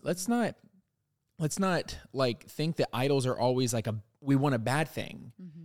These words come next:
Speaker 1: It's typically us wanting a good thing,
Speaker 2: Yeah,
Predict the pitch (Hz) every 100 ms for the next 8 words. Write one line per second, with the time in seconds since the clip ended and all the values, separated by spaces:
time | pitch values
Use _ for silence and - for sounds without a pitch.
0 | 160 151 - 220 233 - 151 101 127 -
1 | 127 139 147 - 151 233 - - - -
2 | 127 -